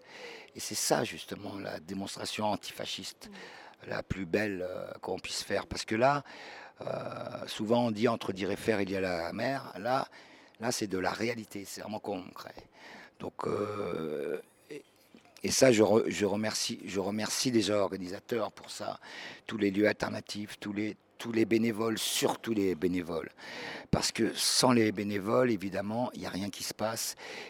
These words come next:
Et ce qui est intéressant avec les bénévoles, contrairement aux professionnels, le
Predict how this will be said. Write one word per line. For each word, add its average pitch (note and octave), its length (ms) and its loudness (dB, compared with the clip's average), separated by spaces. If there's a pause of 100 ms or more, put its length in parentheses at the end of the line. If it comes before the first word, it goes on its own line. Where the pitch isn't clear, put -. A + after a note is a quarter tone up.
Et G#2 60 -2
ce - 100 0
qui - 80 2
est G#2+ 60 6
intéressant A2 500 4
avec G#2+ 240 2
les F#2+ 220 0
bénévoles, G#2 520 4
contrairement A#2 520 4
aux G#2 60 6
professionnels, A2+ 760 -4
le G2+ 440 4